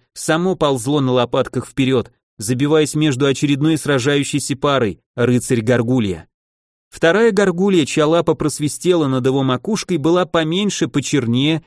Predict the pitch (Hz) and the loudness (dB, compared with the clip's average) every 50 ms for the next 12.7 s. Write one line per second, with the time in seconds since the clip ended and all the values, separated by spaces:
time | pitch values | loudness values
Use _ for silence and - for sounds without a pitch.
0 | _ - 120 120 120 139 151 165 170 180 190 214 196 117 85 82 - _ _ _ | _ -2 -2 -2 0 2 2 2 2 0 -2 -2 -2 -4 -4 -8 -14 _ _ _
1 | _ _ _ _ _ _ _ _ _ - - 202 240 240 220 220 202 190 180 - | _ _ _ _ _ _ _ _ _ -6 0 2 2 2 4 2 2 0 0 0
2 | 190 185 185 180 156 151 143 135 120 120 135 156 170 175 151 - - 123 110 135 | 0 0 2 0 0 0 0 -2 -2 0 0 2 2 0 -2 -4 -8 -6 0 2
3 | 156 202 220 - - 156 143 135 123 - 127 123 - 190 202 - - - 147 151 | 2 2 2 2 0 0 0 0 0 0 0 0 0 -2 -2 -2 -4 -4 -2 0
4 | 147 143 127 143 185 196 - - - - - 107 107 151 151 147 - - - 143 | 0 0 -2 -2 -4 -4 -4 -8 -14 -10 -6 0 2 2 2 2 0 -4 -2 -2
5 | 139 131 - - 147 135 127 - - - 147 143 135 131 123 120 127 127 127 123 | -2 -2 -2 -2 -2 -2 -2 -4 -4 -2 0 2 2 0 0 0 0 0 0 0
6 | 120 135 135 127 127 113 - _ _ _ _ - - 104 - 127 117 - 139 - | 0 2 2 2 0 -2 -4 _ _ _ _ -8 -8 -6 -6 -4 -2 -4 -4 0
7 | - 180 185 185 180 160 - - - 151 156 151 - - 156 - 175 156 143 131 | 0 2 2 2 2 0 -2 -6 -2 0 0 0 0 -4 -4 -2 -2 -2 -2 -2
8 | - - - 156 156 151 139 110 131 151 147 127 107 95 87 90 80 - _ _ | -4 -4 -2 0 0 0 0 0 0 0 0 0 -2 -4 -6 -8 -12 -12 _ _
9 | _ _ _ _ _ _ _ - 117 127 139 160 170 180 202 233 254 208 240 233 | _ _ _ _ _ _ _ -4 -2 0 0 0 0 0 2 2 2 2 0 -2
10 | - 233 233 240 240 - - - 196 185 180 170 - - 123 120 156 175 - - | 0 0 0 0 0 0 0 2 2 4 4 2 0 -2 -2 0 0 0 0 -2
11 | 180 170 156 160 156 156 156 147 135 165 180 170 170 156 - - 156 170 165 - | -2 0 0 0 0 0 -2 0 0 0 2 2 0 -2 -2 -2 -2 -2 -2 -2
12 | - 147 135 - - 131 123 - - 185 202 - - | -2 -2 -2 -2 -2 -2 -2 0 2 0 0 0 -2